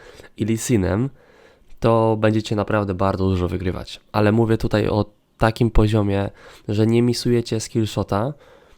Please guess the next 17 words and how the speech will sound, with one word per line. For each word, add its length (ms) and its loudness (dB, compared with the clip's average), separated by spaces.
tylko 200 -6
naprawdę 360 -4
wszystko 380 -8
leci 280 -6
perfekcyjnie. 720 -2
Wyobraźcie 500 -4
sobie 340 -4
najlepsze 480 -4
combo 360 -6
na 120 -6
Threshu 420 -4
albo 220 -4
najlepsze 440 -6
combo 260 -6
na 120 -4
Lee 100 -4
Sinie, 460 -4